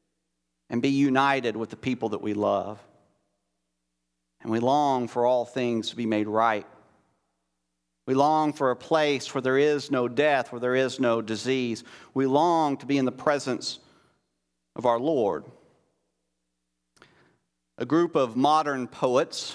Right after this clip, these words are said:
by the name of U two sung about this journey,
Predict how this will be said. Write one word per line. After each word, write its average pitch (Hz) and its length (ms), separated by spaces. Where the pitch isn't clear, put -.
by 120 120
the 120 80
name 120 220
of 107 100
U 120 200
two 123 500
sung 156 320
about 117 260
this 113 200
journey, 107 500